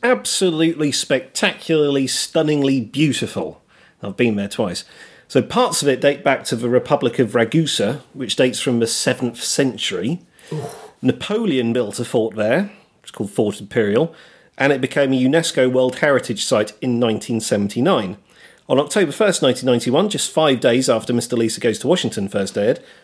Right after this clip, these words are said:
Speaker 1: tragedy struck the city when the forces of the Yugoslav People's Army laid siege to it, beginning the Siege of Dubrovnik. The siege would last for nearly eight months, causing the deaths of dozens on both sides. The events were part of the Croatian War of Independence,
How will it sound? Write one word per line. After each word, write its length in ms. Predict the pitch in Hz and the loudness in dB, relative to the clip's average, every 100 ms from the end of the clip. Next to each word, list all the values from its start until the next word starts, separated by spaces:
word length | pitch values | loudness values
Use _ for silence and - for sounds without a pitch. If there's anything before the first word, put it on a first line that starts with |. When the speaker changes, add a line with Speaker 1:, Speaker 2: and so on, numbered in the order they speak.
| _ | _
Speaker 1:
tragedy 400 | - 254 170 131 | -2 -2 0 -2
struck 280 | 110 139 - | 0 0 0
the 60 | |
city 320 | 110 123 - 127 | 0 0 0 0
when 180 | 147 | 2
the 60 | 139 | 0
forces 460 | - 175 160 135 131 | 0 0 2 0 -2
of 100 | 139 | -2
the 140 | 135 | 2
Yugoslav 560 | 208 180 - 156 139 - | 2 0 0 2 2 0
People's 460 | 233 202 165 110 | -4 -2 0 0
Army 340 | 110 98 104 156 | 2 0 0 0
laid 260 | 131 120 - | 0 -2 2
siege 340 | 202 170 - | 2 2 -2
to 140 | 104 | 0
it, 200 | 113 - - - _ _ | 0 -2 -10 -20 _ _
beginning 400 | 120 139 139 147 | 0 2 4 2
the 80 | 147 | 2
Siege 340 | - 113 101 | 2 2 0
of 80 | 107 | -4
Dubrovnik. 640 | 117 107 170 - 80 - - _ _ | -4 0 -2 -2 -10 -14 -20 _ _
The 80 | 120 | -6
siege 260 | - 165 127 | 0 0 -2
would 140 | 127 | 0
last 340 | 127 120 - | 0 0 0
for 80 | 123 | 0
nearly 420 | 120 135 117 117 - | 4 4 2 0 0
eight 240 | 131 113 | 0 0
months, 540 | 131 202 165 - - - - _ | 0 2 0 -2 -8 -10 -20 _
causing 280 | - 131 135 | -2 2 2
the 80 | 131 | 4
deaths 300 | 120 - 127 | 2 2 -2
of 160 | 107 | -2
dozens 420 | - 127 - 107 123 | 0 0 0 0 2
on 140 | 117 | 2
both 180 | 101 98 | 0 -2
sides. 580 | - 175 92 85 - - - - _ - | 0 0 0 -8 -10 -14 -20 -20 _ 0
The 100 | 120 | 2
events 340 | 151 143 - | 2 0 0
were 220 | 127 117 - _ _ | 2 0 -2 _ _
part 340 | 170 156 - - | 0 0 0 -2
of 260 | 123 113 110 | 0 0 0
the 140 | 117 | -6
Croatian 500 | 104 147 185 165 135 | -2 0 2 2 2
War 120 | 117 | 2
of 60 | 110 | 2
Independence, 720 | 113 185 190 190 180 156 - | 0 0 0 2 2 0 -4